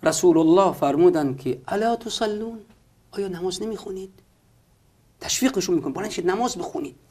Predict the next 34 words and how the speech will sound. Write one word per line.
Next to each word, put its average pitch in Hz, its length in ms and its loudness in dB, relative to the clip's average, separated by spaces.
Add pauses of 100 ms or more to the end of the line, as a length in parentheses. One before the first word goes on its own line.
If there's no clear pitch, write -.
(760)
حضرت 214 440 -2
علی 185 240 0
میگه 208 200 2
در 165 160 0
جواب 160 340 2
گفتم 196 280 4
که 190 100 2
یا 214 260 6
رسول 170 440 2
الله 151 460 2 (200)
انما 143 720 6
انفسنا 202 1080 0 (460)
بید 202 300 2
الله، 190 300 0 (760)
روح 214 300 -4
ما 202 180 -2
به 190 140 0
دست 185 300 -6
خداست، - 540 -10 (840)
وجود 185 300 2
ما 190 200 4
به 170 100 2
دست 180 280 -4
خداست. - 380 -6
فاذا 156 340 -4
شاء 180 400 0
ان 160 160 2
یبعثنا 196 640 2 (200)
بعثنا، - 480 -2 (720)
هر 254 200 2
وقت 196 180 -12
که 185 60 0
خدا 175 280 -2
خواست - 420 -6